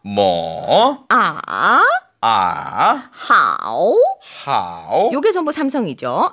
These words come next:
Speaker 2: 사성은 힘을 낼 때, 야.
Speaker 1: 야.
Speaker 2: 아.
Speaker 1: 아.
Speaker 2: 그렇죠. 이게 사성이고요. 경성은 소리 죽여가지고, 아.
Speaker 1: 아. 아.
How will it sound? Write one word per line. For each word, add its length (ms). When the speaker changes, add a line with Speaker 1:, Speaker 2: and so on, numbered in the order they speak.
Speaker 2:
사성은 460
힘을 460
낼 240
때, 180
야. 60
Speaker 1:
야. 60
Speaker 2:
아. 180
Speaker 1:
아. 280
Speaker 2:
그렇죠. 500
이게 240
사성이고요. 880
경성은 500
소리 300
죽여가지고, 600
아. 60
Speaker 1:
아. 160
아. 220